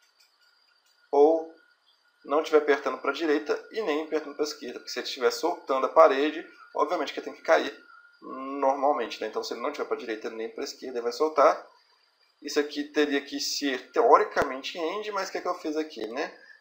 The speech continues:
Eu coloquei esse não antes de, dos parênteses que circunferenciavam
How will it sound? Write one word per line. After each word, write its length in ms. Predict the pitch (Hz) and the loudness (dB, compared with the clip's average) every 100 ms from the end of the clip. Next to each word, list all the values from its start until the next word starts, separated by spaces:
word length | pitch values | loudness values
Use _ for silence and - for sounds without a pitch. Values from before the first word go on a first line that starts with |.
| - | -16
Eu 80 | |
coloquei 320 | - 139 135 135 | 0 2 2 -4
esse 180 | - | -4
não 460 | 151 139 175 208 - | -6 2 2 2 0
antes 300 | 139 135 - | -4 -4 -8
de, 560 | - 120 113 107 78 - | 6 8 8 6 0 -4
dos 180 | 117 | -6
parênteses 720 | - 135 120 123 123 123 107 - | 4 8 8 8 -4 -10 -10 -12
que 320 | - 110 - _ _ _ _ _ | -12 -14 -16 _ _ _ _ _
circunferenciavam 1300 | - 123 123 120 120 120 117 - 117 113 120 113 87 | -10 -10 -6 -8 -2 0 0 4 6 6 4 -2 -6